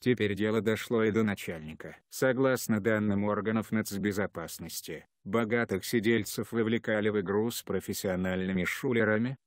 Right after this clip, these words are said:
а также мастерами шахмат, шашек и других интеллектуальных игр,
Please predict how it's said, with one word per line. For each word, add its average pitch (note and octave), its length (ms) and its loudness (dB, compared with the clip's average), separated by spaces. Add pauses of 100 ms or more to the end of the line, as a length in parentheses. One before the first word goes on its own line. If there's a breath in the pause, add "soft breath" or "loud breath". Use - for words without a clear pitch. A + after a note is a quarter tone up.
а G#2+ 180 2
также G2+ 320 -2
мастерами G#2 640 0
шахмат, G#2+ 600 -4 (160)
шашек A#2 580 -2
и C#3+ 80 2
других A2+ 480 0
интеллектуальных G#2 880 0
игр, D#2+ 240 -10